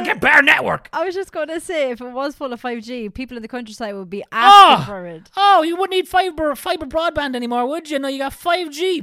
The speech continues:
Speaker 2: Boom. Laughing. I'll take my five G any day. Thank you
Speaker 1: I
Speaker 2: very
Speaker 1: thought
Speaker 2: much.
Speaker 1: that was the most biz-, like, bonkers
Speaker 2: Oh.
Speaker 1: conspiracy theory
Speaker 2: And it was so wrong.
Speaker 1: to throw out
Speaker 2: It
Speaker 1: there,
Speaker 2: was
Speaker 1: like.
Speaker 2: so wrong because
Speaker 1: Yeah.
Speaker 2: at the same, like, they were like, "Oh, five G is causing co-,"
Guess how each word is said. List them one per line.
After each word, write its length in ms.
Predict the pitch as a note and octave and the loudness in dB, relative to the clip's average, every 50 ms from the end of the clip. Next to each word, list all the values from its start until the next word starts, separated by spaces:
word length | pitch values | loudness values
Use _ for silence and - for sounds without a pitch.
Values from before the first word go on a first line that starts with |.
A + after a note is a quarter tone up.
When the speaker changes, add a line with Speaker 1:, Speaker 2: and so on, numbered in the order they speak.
| E3+ _ _ | -8 _ _
Speaker 2:
Boom. 520 | - F#4 G#4 G#4 G4 C#4+ G#3+ E3+ C3+ B2 _ | -2 0 2 2 0 0 -2 -6 -10 -12 _
Laughing. 720 | - A3+ D4+ F4 F#4+ F#4+ F4 - - - F#3+ D3 C3 B2 - _ _ _ | -14 -6 -2 2 2 2 2 0 -2 -8 -8 -8 -10 -14 -18 _ _ _
I'll 160 | D#4 F#4 E4 | 0 0 2
take 260 | - - E4 D#4+ - | 2 0 0 0 -2
my 80 | C4+ A3+ | -6 -6
five 260 | - C#4 C#4+ C#4 A#3 | -2 -2 -2 -2 -4
G 160 | G#3+ B3+ D#4+ | -6 -6 -4
any 180 | G4 G4+ F4 C#4+ | -4 -4 -4 -4
day. 160 | F3+ F#3 F3 | -4 -4 -4
Thank 240 | - - G#3+ G3+ F#3 | -4 -6 -6 -6 -4
you 60 | E3+ | -4
Speaker 1:
I 40 | E3+ | -4
Speaker 2:
very 140 | - E3+ E3 | -2 -2 -2
Speaker 1:
thought 200 | D#3 D3 C3+ A#2+ | -4 -6 -6 -8
Speaker 2:
much. 0 | |
Speaker 1:
that 180 | G#3 F#3+ E3+ | -10 -12 -12
was 100 | F#3 F#3+ | -14 -16
the 80 | - F3+ | -18 -20
most 320 | F#3 F#3 F#3 F#3 F3 E3+ E3 _ E3+ F3 | -18 -16 -16 -16 -18 -20 -20 _ -20 -18
biz-, 320 | G3 G3 F#3+ F#3 F3+ _ | -16 -16 -14 -16 -18 _
like, 220 | - F#3 F#3+ _ _ _ _ _ _ _ _ - D#3+ D#3+ _ _ | -18 -20 -20 _ _ _ _ _ _ _ _ -20 -20 -20 _ _
bonkers 480 | A#3 A#3+ B3+ B3+ A3+ - A3+ G3+ F#3+ F3 | 0 0 0 -2 -6 -10 -12 -10 -8 -4
Speaker 2:
Oh. 400 | G3 G#3+ A3 F#3+ D#3+ D3+ C3 A2+ | 0 2 2 2 2 0 -4 -6
Speaker 1:
conspiracy 560 | - G#3 G3 - - - A#3 A3 G#3+ G3 G3 G3 | -8 -12 -12 -12 -8 -6 -6 -6 -6 -8 -12 -12
theory 140 | F#3 A3 B3+ | -8 -6 -6
Speaker 2:
And 100 | C#4+ D4+ | -4 -4
it 120 | D#4+ E4 D#4 | -6 -6 -6
was 160 | E4 D4 - | -6 -6 -6
so 320 | - - F#4 F#4 F#4 F4+ | -6 -4 -2 0 0 -2
wrong. 300 | E4 F#4 F#4+ G4 G4+ G4 D#4+ | 0 0 0 2 0 0 -2
Speaker 1:
to 60 | A3 | -6
throw 180 | B3 A3 G#3+ | -6 -6 -6
out 180 | G3 F#3 G3 G#3+ | -6 -6 -6 -8
Speaker 2:
It 60 | G#3 - | -8 -8
Speaker 1:
there, 140 | G3+ F#4+ | -6 -4
Speaker 2:
was 120 | G4 G#4 - | -4 -2 -4
Speaker 1:
like. 80 | - D4 | -4 -8
Speaker 2:
so 500 | - - - - A4 G#4+ G#4 G4+ G4 F#4+ | -8 -8 -4 -4 -2 -2 -2 -2 -4 -4
wrong 520 | F#4+ G4 G4+ G#4 G#4 G4+ F#4+ D#4 G#3+ F3+ E3+ | -4 -2 0 2 2 0 0 -2 -8 -12 -10
because 480 | F3+ A#3+ C4+ - E4+ E4+ D4 B3+ A#3 _ _ _ | -12 -10 -8 -8 -8 -8 -8 -12 -16 _ _ _
Speaker 1:
Yeah. 60 | - D#4+ | -10 -10
Speaker 2:
at 60 | D4+ | -8
the 100 | F4+ F4 | -8 -10
same, 240 | - F#4 F#4 E4 C4 | -8 -8 -8 -8 -8
like, 180 | D4 C#4+ - _ - _ _ | -10 -10 -10 _ -20 _ _
they 80 | - A#3+ | -6 -6
were 60 | A3+ | -4
like, 160 | G3+ D3+ - - | -4 -6 -8 -10
"Oh, 100 | C#3 B2 | -16 -16
five 440 | A2 _ _ - D3 F3 F#3+ E3+ D3 | -16 _ _ -4 -2 -2 -2 -4 -6
G 260 | A#2+ C3 D3+ G3+ B3+ | -8 -4 -2 -2 0
is 140 | B3 E3 B2+ | -2 -2 -4
causing 300 | - - C#3 C#3 C3+ C3+ B2+ | -4 -4 -4 -4 -4 -6 -10
co-," 180 | D#3+ D3+ C#3+ | -12 -12 -12